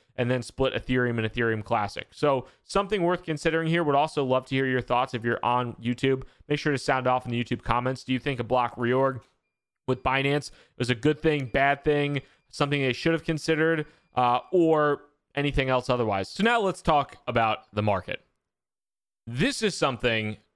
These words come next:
and again, I'm, I'm pretty shocked at this. I'm, I'm not gonna lie. I would have expected a, a different set of circumstances here.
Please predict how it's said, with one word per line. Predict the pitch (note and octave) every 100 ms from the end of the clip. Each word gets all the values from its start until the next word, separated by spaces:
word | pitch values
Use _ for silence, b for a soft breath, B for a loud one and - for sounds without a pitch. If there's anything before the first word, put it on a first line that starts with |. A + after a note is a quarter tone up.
| _ _ -
and | C3 B2+ B2
again, | C3+ C3 A2+
I'm, | A2+ C#3 -
I'm | F#3+
pretty | - - D3+
shocked | - B2 B2 A2+
at | G#2
this. | A2+ G#2+ -
I'm, | A#2+ B2
I'm | B2
not | C3 C3+ -
gonna | A2
lie. | A2 A2 A2 -
I | B2 E3+
would | F#3+ F3
have | C3+
expected | B2+ - - - C3+ - - A2 G#2 - b b b _ -
a, | C3+
a | C#3
different | A2+ - D#3 - D3
set | - - C3 B2+
of | A#2+ G#2
circumstances | - B2+ - A2+ - A2+ G2+ G#2 G2
here. | - G#2+ G2 F#2